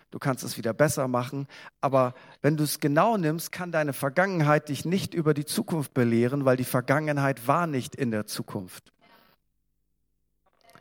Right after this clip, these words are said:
Weißt du, was, weißt, weißt du, was der Feind Gottes ständig macht?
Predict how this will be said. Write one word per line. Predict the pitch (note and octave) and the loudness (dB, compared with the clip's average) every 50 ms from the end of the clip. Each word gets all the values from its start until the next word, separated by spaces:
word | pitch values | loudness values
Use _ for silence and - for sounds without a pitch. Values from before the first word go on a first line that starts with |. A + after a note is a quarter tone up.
| _ _ _ _ _ _ _ _ _ _ _ _ _ _ _ _ _ _ _ _ _ _ _ _ _ _ _ _ _ _ _ _ _ _ _ _ _ _ _ _ _ _ _ _ _ _ _ _ _ _ _ _ _ _ _ _ _ _ _ _ _ _ | _ _ _ _ _ _ _ _ _ _ _ _ _ _ _ _ _ _ _ _ _ _ _ _ _ _ _ _ _ _ _ _ _ _ _ _ _ _ _ _ _ _ _ _ _ _ _ _ _ _ _ _ _ _ _ _ _ _ _ _ _ _
Weißt | - C3+ D3 C#3+ - - | 4 4 4 4 2 2
du, | D#3 D3+ C#3+ | 2 6 6
was, | F3 G3 - - | 6 4 4 2
weißt, | F#3 F#3+ - - F3+ - - | -2 -2 -2 -2 -6 -8 0
weißt | - C#3+ E3+ G3 - - | 2 4 4 4 2 -2
du, | E3+ E3 | -2 -2
was | E3+ - | -2 0
der | - D#3+ | 0 -2
Feind | D3+ - - D3+ D#3+ E3 - | -2 0 2 2 2 2 0
Gottes | D3+ C#3+ C3+ - C#3 - - | -2 -2 -2 -2 -4 -6 -4
ständig | - - D#3+ D#3+ D#3 D3 - - | -2 0 0 0 -2 -6 -8 -6
macht? | C3+ B2 C3 C#3+ - - - | -4 -4 -4 -6 -10 -18 -20